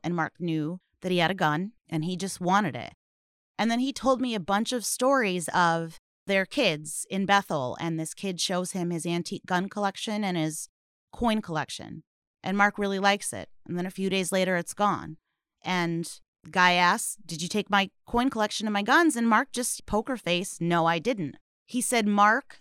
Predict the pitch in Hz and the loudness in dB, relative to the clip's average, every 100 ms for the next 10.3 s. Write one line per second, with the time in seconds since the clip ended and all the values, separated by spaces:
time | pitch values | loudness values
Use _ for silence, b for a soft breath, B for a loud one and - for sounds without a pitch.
0 | _ - 208 190 165 180 180 202 - 277 | _ -2 0 0 4 4 4 -2 0 0
1 | 254 196 202 262 _ - 175 208 190 190 | 4 4 2 -4 _ -6 -2 2 2 2
2 | 214 180 180 160 165 175 185 180 226 330 | 0 2 2 -2 -4 -4 0 0 0 -2
3 | - _ _ _ 202 202 196 202 - 190 | -6 _ _ _ 0 4 4 4 2 2
4 | 180 170 165 - 180 196 208 196 190 185 | 2 0 -4 -8 -2 4 4 4 0 -2
5 | 180 196 175 170 175 139 - - 175 185 | -2 -2 0 0 -2 -4 -6 -8 -6 -6
6 | 196 190 175 - 190 180 160 175 170 - | -4 -2 -4 -4 -6 -4 0 0 0 -2
7 | 190 - 185 165 170 156 147 147 113 90 | -6 -4 -2 0 0 -2 -4 -6 -6 -10
8 | - 175 - 165 196 - 196 185 175 - | -8 -6 -4 0 0 0 -4 -4 -6 -6
9 | 151 143 165 _ _ - 175 160 151 - | -6 -6 -8 _ _ -4 -2 -2 -6 -8
10 | 156 135 151 | -6 -4 -4